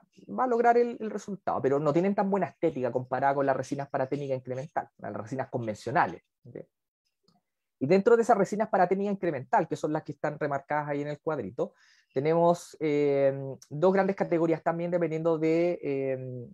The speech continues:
de cómo se aplican clínicamente desde el punto de vista estético. Tenemos los materiales universales estéticos y los universales tradicionales, o también llamados de monopacial. Se llaman los dos universales porque son tanto para dientes anteriores como posteriores.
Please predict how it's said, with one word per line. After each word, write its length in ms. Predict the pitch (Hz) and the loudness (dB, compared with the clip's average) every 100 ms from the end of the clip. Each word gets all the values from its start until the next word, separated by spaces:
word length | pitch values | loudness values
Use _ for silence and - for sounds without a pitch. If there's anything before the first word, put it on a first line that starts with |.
| _ _ _ _ _ _ _ _ _ _ _ _ _ _ _ _ _ _ - | _ _ _ _ _ _ _ _ _ _ _ _ _ _ _ _ _ _ -6
de 160 | 147 | -2
cómo 160 | 151 175 | 0 -2
se 120 | 185 | -2
aplican 280 | 156 175 180 | -2 -2 -2
clínicamente 640 | - 175 165 139 170 190 | -2 -2 0 0 -2 -2
desde 200 | 170 151 | -2 -4
el 80 | 135 | -4
punto 180 | 160 160 | -4 -4
de 60 | 170 | -4
vista 100 | 135 | -6
estético. 480 | - 127 87 - _ _ | -4 -4 -4 -8 _ _
Tenemos 340 | 131 139 160 | -8 -2 0
los 100 | 147 | 0
materiales 440 | 143 127 127 156 160 | 0 0 2 2 2
universales 640 | 156 143 - - 190 226 | 0 -2 0 0 2 0
estéticos 460 | - 135 120 160 - _ _ _ _ | -2 -4 -4 -8 -10 _ _ _ _
y 120 | - 165 | 0 4
los 100 | 160 | 4
universales 540 | 160 151 143 170 175 | 4 2 0 0 2
tradicionales, 640 | 175 160 151 143 185 233 160 | 2 0 0 0 2 2 4
o 160 | 180 | 2
también 320 | 190 175 180 | 2 0 -2
llamados 320 | 175 170 180 165 | -2 2 2 2
de 80 | |
monopacial. 720 | 143 143 165 160 147 139 95 - _ _ | -2 -2 -2 -2 -4 -6 -8 -10 _ _
Se 120 | - | 0
llaman 220 | 156 226 | 4 6
los 120 | 226 175 | 6 6
dos 120 | 202 | 4
universales 600 | 220 226 180 - 233 254 | 4 0 0 2 2 2
porque 240 | 196 - | -4 -6
son 240 | 165 196 190 | -6 -4 -2
tanto 300 | 202 196 190 | -2 0 2
para 180 | 165 156 | 2 2
dientes 320 | 185 196 190 | 0 0 -4
anteriores 500 | 170 - 117 160 - | -4 -4 -4 -4 -4
como 220 | 240 240 | -4 -4
posteriores. 460 | 226 233 160 95 | -4 -4 -4 -6